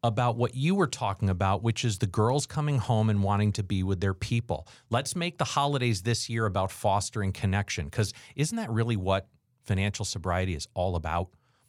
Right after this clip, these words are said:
It's about bringing a more intentional relationship for you with your money, with your people,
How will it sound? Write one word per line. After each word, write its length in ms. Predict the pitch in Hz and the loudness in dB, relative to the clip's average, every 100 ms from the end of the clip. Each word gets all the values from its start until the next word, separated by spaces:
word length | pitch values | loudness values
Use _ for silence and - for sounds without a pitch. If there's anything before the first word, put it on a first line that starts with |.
| _ _ - | _ _ -4
It's 180 | 120 | -2
about 300 | 131 123 117 | -2 -2 -2
bringing 500 | 113 135 151 147 147 - _ _ _ | 2 4 4 2 0 -2 _ _ _
a 80 | 117 | 2
more 200 | 113 101 | 4 4
intentional 600 | 98 - 156 165 175 151 | 2 -2 -4 -4 -2 -2
relationship 880 | 131 113 113 - 98 - 92 85 - - | 0 2 2 2 0 0 -2 -2 -6 -16
for 240 | - - 113 | -16 0 2
you 560 | 110 139 131 85 82 - _ _ _ _ | 4 2 4 2 -2 -8 _ _ _ _
with 160 | 110 95 | 0 2
your 100 | 95 | 4
money, 480 | 101 120 143 151 - _ _ _ - | 4 4 2 0 -2 _ _ _ -2
with 140 | 90 | 0
your 100 | 87 | 0
people, 560 | - 127 120 123 127 | 0 -2 0 0 -2